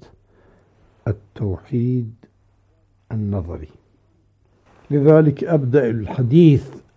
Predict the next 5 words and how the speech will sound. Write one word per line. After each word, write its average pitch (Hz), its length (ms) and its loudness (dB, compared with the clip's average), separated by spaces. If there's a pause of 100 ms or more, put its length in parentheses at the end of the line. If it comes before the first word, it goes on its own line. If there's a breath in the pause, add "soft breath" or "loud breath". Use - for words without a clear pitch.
(140)
عن 165 200 8
التوحيد 127 760 4
النظري، 123 640 6 (880)
يعني 101 520 -2 (880)
نظرية 123 720 4